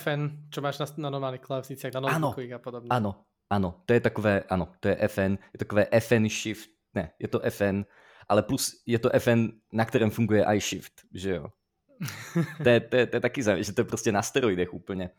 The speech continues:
Speaker 2: A, a vlastně ono to funguje tak, že já mám, a když levou rukou to zmáčknu, tak se mi přemapuje klávesnice na navigaci, takže tam mám, a, číslice a šipky.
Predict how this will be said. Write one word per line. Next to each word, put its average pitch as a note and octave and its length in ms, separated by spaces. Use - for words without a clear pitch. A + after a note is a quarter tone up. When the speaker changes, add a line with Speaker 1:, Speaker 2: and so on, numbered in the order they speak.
Speaker 2:
A, G2 200
a A2 60
vlastně A2+ 260
ono B2 60
to A#2 100
funguje A2+ 260
tak, G#2 180
že G#2+ 100
já G2+ 120
mám, G2 280
a G2+ 60
když G2+ 340
levou A#2 420
rukou B2 400
to G#2+ 160
zmáčknu, G2 500
tak G#2 140
se G#2 80
mi F#2+ 60
přemapuje G#2+ 440
klávesnice G2 560
na E2 100
navigaci, G2 560
takže F2 260
tam E2 120
mám, E2 300
a, - 40
číslice G#2+ 760
a D#2 220
šipky. - 400